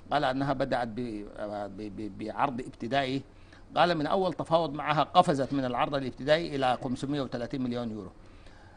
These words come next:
دكتور عثمان البدري بحكم خبرته التفاوضية قال: "لو شدد في التفاوض مع الشركة الفلبينية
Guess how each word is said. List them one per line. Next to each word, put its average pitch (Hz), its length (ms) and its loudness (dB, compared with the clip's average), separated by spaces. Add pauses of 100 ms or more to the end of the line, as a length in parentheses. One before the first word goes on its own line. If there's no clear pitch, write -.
(140)
دكتور 143 260 -4
عثمان 135 280 0
البدري 127 300 -4
بحكم 110 640 -6 (140)
خبرته 120 420 -8
التفاوضية 113 540 -8 (100)
قال: 151 220 2 (100)
"لو 107 120 -6
شدد 123 400 -6
في 120 120 -8
التفاوض 117 480 0
مع 110 140 -4
الشركة 131 280 -6
الفلبينية 110 760 -6